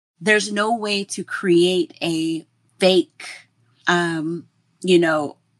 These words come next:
response that you think everyone's just going to, you know, buy.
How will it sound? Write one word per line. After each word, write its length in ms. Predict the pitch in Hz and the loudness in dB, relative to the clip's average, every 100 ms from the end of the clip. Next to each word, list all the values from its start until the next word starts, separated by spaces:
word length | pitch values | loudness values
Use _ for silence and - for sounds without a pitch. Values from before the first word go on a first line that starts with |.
| - | -10
response 1080 | 175 180 - - 185 180 175 170 151 - - | -6 -6 -8 0 4 6 4 4 0 -4 -2
that 280 | 170 - | -2 0
you 160 | 170 175 | -4 -6
think 260 | - 175 - | -2 -4 -2
everyone's 460 | 165 165 170 165 160 | -4 -2 -2 -4 -6
just 200 | 160 - | -10 -6
going 260 | 170 170 | -4 -2
to, 460 | 170 170 160 - - | -4 -6 -8 -10 -10
you 120 | - 175 | -2 0
know, 240 | 143 147 165 | 0 -2 -8
buy. 600 | 156 175 165 92 - | 0 2 2 -2 -8